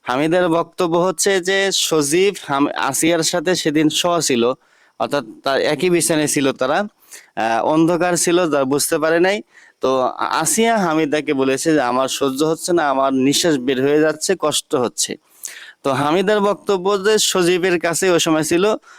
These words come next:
তো সজীব তার ছোট আসিয়ার সাথে শোয়া ছিল।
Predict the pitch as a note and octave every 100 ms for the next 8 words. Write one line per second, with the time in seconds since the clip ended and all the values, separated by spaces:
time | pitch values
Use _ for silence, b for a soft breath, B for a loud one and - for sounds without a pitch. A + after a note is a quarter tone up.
0 | B - C3+ - E3 F#3+ A3 - C#3+ C3+
1 | A#2 C2+ - G#3+ F#3+ E3 C#3 B2+ C3 C#3+
2 | B2+ C3+ B2 B2+ A#2 - B2 A#2 C#3+ D#3+